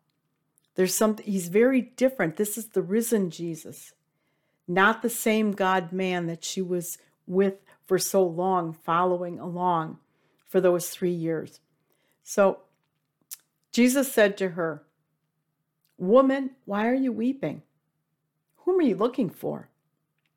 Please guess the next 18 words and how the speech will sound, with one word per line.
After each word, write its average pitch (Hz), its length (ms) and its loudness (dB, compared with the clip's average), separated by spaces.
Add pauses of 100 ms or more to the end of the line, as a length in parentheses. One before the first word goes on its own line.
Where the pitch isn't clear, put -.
(560)
She - 180 -2
thought 262 180 4
it 233 80 4
was 214 200 0
the 208 80 -4
gardener 190 640 0 (100)
and 196 200 0
said 202 280 2
to 202 80 -6
him, 190 340 -2 (360)
"Sir, 190 500 0 (600)
if 226 160 2
you 240 80 4
carried 240 460 4
him 226 180 0
away, 196 280 -2
tell 311 440 -12
me 170 300 -8